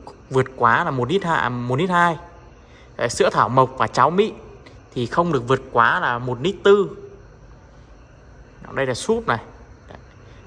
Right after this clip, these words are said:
Sinh tố, hoa quả thì không được vượt quá là một lít bảy. Tại sao lại chia vạch ra như vậy? À, nhà sản xuất họ đã tính toán thì trong quá trình nấu và là đun một số loại, à, thực phẩm ấy,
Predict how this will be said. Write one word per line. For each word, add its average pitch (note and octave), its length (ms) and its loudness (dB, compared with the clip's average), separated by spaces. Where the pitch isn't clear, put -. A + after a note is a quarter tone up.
Sinh E3 260 -4
tố, C#3+ 160 6
hoa E3+ 160 6
quả A2+ 340 0
thì A2+ 60 -2
không D3+ 200 -4
được A#2 160 -2
vượt B2 200 -2
quá A#2+ 240 0
là A#2 420 -4
một B2 280 -4
lít G3+ 220 -4
bảy. F2+ 300 -2
Tại C#3+ 160 -2
sao E3+ 280 4
lại - 80 -2
chia F3 180 0
vạch C#3 160 -2
ra D3 120 0
như D3+ 140 -4
vậy? D#3 180 0
À, A#2+ 300 -6
nhà C#3 180 2
sản B2 80 0
xuất G#3+ 160 0
họ E3 100 2
đã B2 80 -2
tính D3 180 -2
toán C#3 280 4
thì F3 100 -6
trong D3+ 140 -4
quá C3 140 0
trình B2+ 220 -6
nấu B2 280 2
và F#3+ 80 -2
là A#2+ 140 -6
đun D#3+ 280 -4
một C3 120 -10
số C3 240 -8
loại, D3+ 320 -6
à, A#2 180 -14
thực - 120 -16
phẩm A2 240 2
ấy, - 80 -12